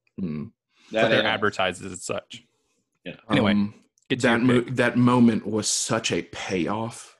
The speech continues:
Speaker 1: for the entire film. Like, that was, that was, like, everything that it had been building up for, and it meant something to every character.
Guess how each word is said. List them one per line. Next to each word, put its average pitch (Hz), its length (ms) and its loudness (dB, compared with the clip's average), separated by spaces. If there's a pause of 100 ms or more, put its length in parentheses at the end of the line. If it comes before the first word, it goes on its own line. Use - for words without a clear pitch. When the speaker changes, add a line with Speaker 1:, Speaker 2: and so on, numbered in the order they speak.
Speaker 1:
for 107 300 0
the 107 140 -2
entire 107 420 -2
film. 113 540 -2
Like, 110 200 -2
that 113 200 0
was, 107 880 -4 (1160)
that 123 200 2
was, 117 280 2
like, 90 220 -2 (360)
everything 120 500 2
that 101 120 0
it 85 140 0
had 107 220 -6
been 101 200 0
building 87 320 -4
up 76 200 -8
for, 117 340 2
and 117 100 0
it - 100 -6
meant 120 320 2
something 113 520 -2
to - 320 -6
every 85 400 -4
character. 120 880 -6